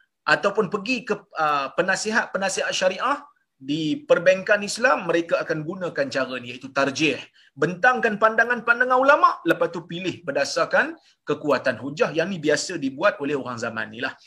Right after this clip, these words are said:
Tapi nak kata nak jadi mujtahid mutlak zaman ni, tidak mampu. Kenapa? Kerana ilmu alat kita dari sudut usul fiqh itu tidak kukuh. Tak sama seperti mana imam-imam mazhab.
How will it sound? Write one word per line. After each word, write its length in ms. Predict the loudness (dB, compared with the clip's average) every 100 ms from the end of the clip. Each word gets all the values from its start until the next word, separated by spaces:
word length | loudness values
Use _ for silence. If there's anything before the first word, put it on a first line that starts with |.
| _ -4
Tapi 200 | -4 0
nak 140 | 0 2
kata 220 | 0 0 -2
nak 100 | 2 2
jadi 140 | 2 -2
mujtahid 340 | -2 0 0 -4
mutlak 320 | -2 0 4
zaman 300 | 4 6 4 2
ni, 60 | -4 -14 _ _ _ _
tidak 320 | -8 2 2 2
mampu. 280 | -2 -2 -10 -14 _ _ _ -2
Kenapa? 380 | 4 6 6 4 0
Kerana 220 | -2 -2 -6
ilmu 240 | -8 -8 -4 -2
alat 260 | -2 -4 -6
kita 320 | -12 -6 -4
dari 140 | -2 -4
sudut 200 | -6 -12 -10
usul 240 | -8 -8 -8
fiqh 200 | -12 -12
itu 140 | -16 -14
tidak 320 | -4 -4 -4
kukuh. 340 | -10 -8 -10 -12 _ _ _ _ -8
Tak 100 | -2 -2
sama 280 | 0 -2 -2 -4
seperti 360 | -2 -2 -2 -4
mana 180 | -4 -4 -6 -6
imam-imam 480 | -6 -6 -8 -8 -6
mazhab. 320 | -8 -8 -10